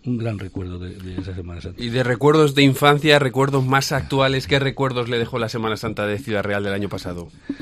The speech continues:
Speaker 1: Bueno, pues yo lo que, lo que viví, eh,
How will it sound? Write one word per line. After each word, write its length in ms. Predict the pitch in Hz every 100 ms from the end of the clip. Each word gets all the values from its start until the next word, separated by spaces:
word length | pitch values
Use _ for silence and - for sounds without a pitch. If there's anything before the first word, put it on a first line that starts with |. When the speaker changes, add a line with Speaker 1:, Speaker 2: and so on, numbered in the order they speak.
| - - -
Speaker 1:
Bueno, 280 | 135 175 131
pues 160 | 120 120
yo 100 | 156
lo 100 | 135
que, 140 | 135
lo 160 | 120 110
que 140 | 113
viví, 800 | 110 120 151 151 147 143 139 131 - - - -
eh, 340 | 113 113 110